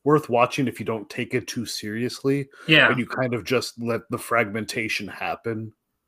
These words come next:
Speaker 2: Yeah.
Speaker 1: Um, like, don't try to follow the plot too closely, 'cause it's,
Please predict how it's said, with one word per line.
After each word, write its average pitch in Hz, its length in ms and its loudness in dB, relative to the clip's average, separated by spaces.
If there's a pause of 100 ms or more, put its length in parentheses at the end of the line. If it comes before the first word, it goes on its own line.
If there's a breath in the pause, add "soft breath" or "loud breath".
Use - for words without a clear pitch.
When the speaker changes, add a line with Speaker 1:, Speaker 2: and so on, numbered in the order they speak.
(440)
Speaker 2:
Yeah. 170 220 0 (320)
Speaker 1:
Um, 87 480 -6 (1200 soft breath)
like, 120 200 6
don't 170 220 6
try 156 180 4
to 135 80 4
follow 131 240 6
the 113 120 0
plot 117 360 0
too 113 160 -6
closely, 101 560 -6
'cause - 140 -10
it's, - 340 -8